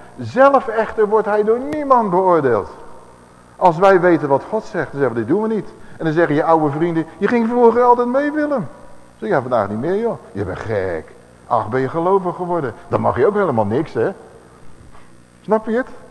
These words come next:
Dus je vrienden vinden je altijd gek. Maar je hebt het woord van God leren kennen, daarom doe je het anders.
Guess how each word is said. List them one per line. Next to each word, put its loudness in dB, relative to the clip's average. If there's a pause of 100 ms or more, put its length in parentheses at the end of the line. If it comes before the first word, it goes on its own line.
(680)
Dus 0
je -2
vrienden -4
vinden -6
je -2
altijd -6
gek. -10 (760)
Maar -4
je 0
hebt -2
het -8
woord 0
van -8
God -8
leren -4
kennen, -6
daarom -6
doe -2
je 0
het -10
anders. -6